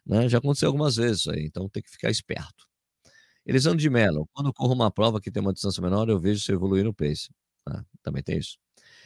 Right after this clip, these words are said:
Emerson Sanders, "Sérgio, não tem maratona de Gotemburgo nesse domingo. Vou estar nela. Faz um review." Ah, mas eu teria que correr a prova, né, meu? Gotemburgo, uma prova muito bacana, hein? Igor Felipe, Gotemburgo, Suécia, né? Igor Felipe,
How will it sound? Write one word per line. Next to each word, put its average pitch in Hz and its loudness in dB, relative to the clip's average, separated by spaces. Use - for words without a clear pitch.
Emerson 147 4
Sanders, 92 0
"Sérgio, 143 2
não 123 -2
tem 135 -2
maratona 131 0
de 117 2
Gotemburgo 120 2
nesse 117 0
domingo. 101 2
Vou 95 2
estar 113 2
nela. 90 2
Faz 123 0
um 123 2
review." 92 2
Ah, 117 6
mas 80 2
eu 87 2
teria 113 4
que - -4
correr 247 6
a 185 4
prova, 143 6
né, 156 4
meu? 85 4
Gotemburgo, 104 2
uma 78 -2
prova 107 0
muito 147 -6
bacana, 90 -4
hein? 104 -8
Igor 170 4
Felipe, 120 2
Gotemburgo, 110 -2
Suécia, 92 2
né? 131 0
Igor 185 6
Felipe, 151 4